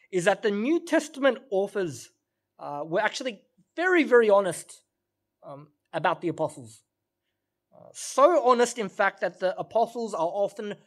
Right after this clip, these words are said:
presented in a very unflattering light. You know, some, some, if you read through some accounts in Acts, you're like, "These guys look really <laughs> stupid." And particularly in today's passage. And here's what I mean.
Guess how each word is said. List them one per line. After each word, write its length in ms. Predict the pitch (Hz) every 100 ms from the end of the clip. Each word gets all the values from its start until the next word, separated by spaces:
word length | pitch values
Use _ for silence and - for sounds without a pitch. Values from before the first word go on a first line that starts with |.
| _ -
presented 580 | 180 151 190 190 190
in 180 | 202 170
a 60 | 156
very 260 | 185 214 226
unflattering 840 | 180 190 180 - 165 160 165 165
light. 260 | 139 139 139 _ _ _
You 60 | 165
know, 120 | 160
some, 380 | 175 220 233 196
some, 240 | - 233
if 160 | 196 180
you 80 | 190
read 260 | 180 240
through 160 | 233 214
some 240 | - 185
accounts 320 | 180 190 175 180
in 100 | 156
Acts, 240 | 156 -
you're 100 | 151
like, 160 | 151 151 _ _ _ _
"These 80 | -
guys 220 | 196 196
look 100 | 180
really 240 | 151 156 160
<laughs> 140 | -
stupid." 440 | - 165 151 120 113 _ _ _ _ _ _ _ _ _ _ _ _ _ _ _ _ _ _ _ _ _ _ -
And 100 | 151
particularly 580 | 190 254 - 240 196 180
in 120 | 165
today's 280 | 170 165 160
passage. 540 | 139 - 110 - - _ _ _ _ _ _ _ _ _
And 60 | 165
here's 120 | 220
what 120 | 226
I 40 | 165
mean. 220 | 131